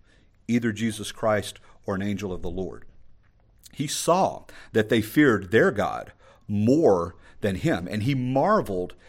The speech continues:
at their willingness to endure bodily suffering and death rather than to disobey the one true God.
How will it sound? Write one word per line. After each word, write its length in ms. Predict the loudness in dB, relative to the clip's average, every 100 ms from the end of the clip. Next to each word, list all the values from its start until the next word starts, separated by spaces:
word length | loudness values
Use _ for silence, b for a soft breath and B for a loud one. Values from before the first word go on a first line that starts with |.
| b -2
at 200 | 0 4
their 160 | 4
willingness 680 | 6 2 4 2 0 -4 -6
to 160 | -2
endure 320 | 0 2 0 2
bodily 380 | 2 2 0
suffering 420 | -2 -2 -2 -4 -6
and 140 | -4
death 320 | -2 -2 -6 -18 B B 2
rather 300 | 4 4 2
than 200 | 0 0
to 100 | -4
disobey 680 | 0 -2 0 -2 0 0
the 140 | -2 -4
one 200 | -6 -8
true 240 | -8 -10
God. 360 | -4 -4 -4